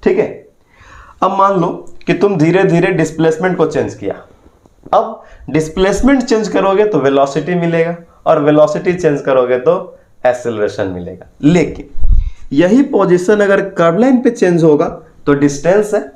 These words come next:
ठीक। अब तो मान लो तुम गाड़ी को ऐसे से चला रहे हो, लहरिया कट type चला रहे हो, उचक्का type चला रहे हो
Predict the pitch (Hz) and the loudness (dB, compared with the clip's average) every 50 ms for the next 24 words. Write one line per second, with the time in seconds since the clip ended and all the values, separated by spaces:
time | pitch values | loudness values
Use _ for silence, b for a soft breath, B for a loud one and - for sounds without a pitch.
0 | - - - - - - 185 - - - - - - - - 156 147 143 160 185 | -20 -20 -20 -12 -6 -2 -2 -2 -2 -4 -4 -4 -4 -2 0 0 2 2 2 2
1 | 196 202 - - B B B B B - 160 156 139 139 135 135 160 180 175 - | 0 -2 -6 -8 B B B B B 4 4 2 4 4 4 2 2 -2 -6 -8
2 | - - - 135 139 135 - 175 175 196 180 - 190 180 180 175 170 170 170 165 | -6 -2 0 0 0 0 -2 -6 -6 -6 -4 -2 0 0 2 2 0 -2 -4 -8
3 | - - - 131 143 147 151 160 170 170 170 175 170 170 - 180 175 175 - 185 | -10 -10 -4 0 0 2 2 2 2 0 -2 -4 -6 -4 -4 -4 -4 -4 -4 -2
4 | 165 165 165 160 160 160 156 151 143 143 147 170 156 165 - 180 170 156 170 165 | 0 0 0 0 -2 -6 -4 -2 -2 -2 0 -2 -4 -4 -2 -2 -2 -2 -2 -4
5 | 165 - 180 165 165 165 160 160 156 165 | -4 -4 -4 0 0 0 0 0 -4 -6